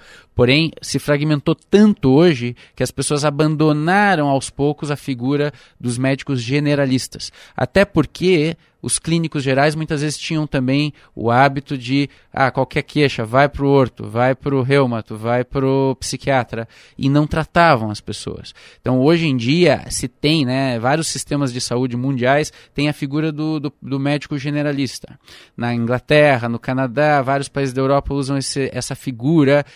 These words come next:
esse médico generalista que tem a história do paciente, acompanha ele, é, seguidamente, conhece a evolução do paciente. Infelizmente, pela fragmentação da medicina, os médicos só sabem daquela parte do corpo,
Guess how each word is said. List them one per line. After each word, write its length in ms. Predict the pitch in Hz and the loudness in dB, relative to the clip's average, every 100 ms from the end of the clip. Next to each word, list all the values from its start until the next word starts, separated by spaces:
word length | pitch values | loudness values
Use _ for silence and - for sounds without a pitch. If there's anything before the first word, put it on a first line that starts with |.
| _ | _
esse 240 | 120 - 127 | -8 -4 -2
médico 380 | 135 135 - | 0 0 -2
generalista 680 | 131 135 135 135 135 143 151 | -4 -2 0 0 -2 -4 -6
que 320 | - - 175 - - _ _ | -8 -6 -6 -6 -16 _ _
tem 260 | - 180 196 | -4 0 0
a 80 | 143 | 0
história 400 | - - 120 123 | -2 0 0 0
do 100 | 120 | -2
paciente, 800 | - 139 - 165 147 135 120 - | -4 -4 -2 0 0 0 -2 -6
acompanha 720 | 120 - 131 - 135 127 123 | -6 -4 -4 0 0 2 0
ele, 400 | 120 117 117 107 | 0 -2 -4 -6
é, 360 | 92 113 113 107 | -6 -4 -4 -6
seguidamente, 1040 | - 151 120 117 147 151 135 127 - 123 - - - | -4 -2 -2 0 2 2 2 0 -4 -10 -14 -20 -4
conhece 760 | 151 143 147 175 190 - - | 0 2 2 4 4 2 -2
a 40 | |
evolução 520 | 127 117 120 113 123 113 | -4 -4 -4 -4 -4 -4
do 80 | 107 | -6
paciente. 600 | 113 107 - 104 98 - - - - | -8 -8 -8 -10 -10 -18 -20 -20 -10
Infelizmente, 680 | 131 143 180 160 135 151 - | -8 -2 0 0 0 -2 -2
pela 220 | - 143 | -4 -4
fragmentação 920 | - 139 127 131 123 120 - - 196 | -2 -4 -2 -2 -2 -4 -4 0 2
da 100 | 156 | 2
medicina, 600 | 123 113 - 175 190 127 - - - | 0 -2 -4 -2 0 -2 -6 -20 -10
os 140 | 110 | -6
médicos 420 | 117 151 165 - | 0 0 0 -8
só 140 | - 139 | -8 -6
sabem 400 | - 175 175 175 | -2 -2 0 0
daquela 480 | 156 - 214 202 180 | -2 -2 0 0 0
parte 360 | - 165 - | 0 -2 -4
do 80 | 139 | -10
corpo, 460 | - 123 110 - | -2 -2 -2 -6